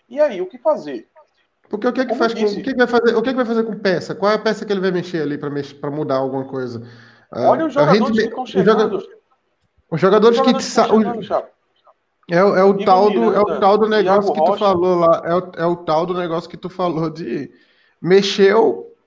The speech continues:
Speaker 2: pra trocar por coisa pi-, assim, só fez balançar o grupo, né? Balançou o
Speaker 1: Só fez
Speaker 2: grupo.
Speaker 1: balançar. Eu botei, eu botei isso no Twitter, eu fiz uma thread no Twitter, eu acho que faz uns dez dias, quase que eu retuitei hoje. Eu disse, "Olha, pra essa intervenção, chamou,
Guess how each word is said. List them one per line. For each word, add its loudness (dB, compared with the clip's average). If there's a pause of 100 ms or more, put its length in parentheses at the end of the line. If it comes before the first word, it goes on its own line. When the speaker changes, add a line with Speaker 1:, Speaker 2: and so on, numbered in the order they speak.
(640)
Speaker 2:
pra 0
trocar 0
por -4
coisa 0
pi-, -6
assim, -2
só 0
fez -2
balançar 4
o -2
grupo, -2
né? -8
Balançou 0
o -8
Speaker 1:
Só 2
fez 2
Speaker 2:
grupo. 2
Speaker 1:
balançar. 2 (100)
Eu -8
botei, -4
eu -6
botei -4
isso -12
no -10
Twitter, -12
eu -18
fiz -16
uma -6
thread -8
no -14
Twitter, -12
eu -4
acho -10
que -20
faz -6
uns -14
dez -4
dias, -12
quase -2
que -12
eu -6
retuitei -6
hoje. -6 (480)
Eu -6
disse, -10
"Olha, 0 (280)
pra 4
essa -10
intervenção, -4
chamou, -8